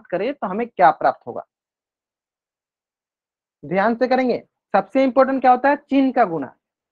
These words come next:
सबसे पहले क्या होता है? चिन्ह का गुना। देखो इसके पास माइनस का गुना है, इसके पास क्या है? माइनस का।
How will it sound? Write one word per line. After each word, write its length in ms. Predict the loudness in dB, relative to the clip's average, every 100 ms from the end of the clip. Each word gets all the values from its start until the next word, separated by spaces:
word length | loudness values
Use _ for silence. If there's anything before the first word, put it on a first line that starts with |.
| -10
सबसे 220 | -8 -4
पहले 200 | -2 0
क्या 100 | 2
होता 160 | 2 0
है? 60 | -4
चिन्ह 280 | -4 -2 0
का 100 | -2
गुना। 160 | -2
देखो 220 | -4 -2 -2
इसके 260 | -4 -4
पास 180 | -4 -2
माइनस 320 | -2 -2 -2 -6
का 100 | -6
गुना 180 | -4 -4
है, 160 | -4
इसके 640 | -6 _ _ _ _ -12 -2
पास 160 | -2
क्या 160 | 0 -2
है? 60 | 0
माइनस 320 | 0 -2 -12
का। 140 | -20